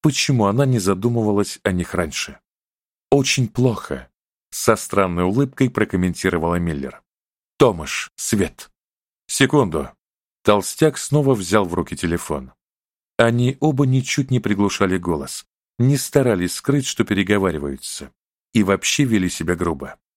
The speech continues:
Видимо, это тоже часть проб. Лиза посмотрела на выражение лица девочки, но не заметила каких бы то ни было перемен.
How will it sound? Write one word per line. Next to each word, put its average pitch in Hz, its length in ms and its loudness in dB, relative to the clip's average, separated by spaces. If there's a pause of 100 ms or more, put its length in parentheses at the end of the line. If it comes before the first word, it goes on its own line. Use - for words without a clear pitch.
(320)
Видимо, 113 680 0
это 123 240 0
тоже 120 320 0
часть - 380 -2
проб. - 320 -4 (720)
Лиза 151 400 4
посмотрела 135 640 2
на 127 100 2
выражение 101 540 2
лица 98 300 0
девочки, 85 600 -6 (420)
но 98 300 2
не 92 120 0
заметила 123 540 2
каких 113 420 -2
бы 104 100 0
то 92 140 -4
ни 85 100 -2
было 78 240 -4
перемен. 78 500 -4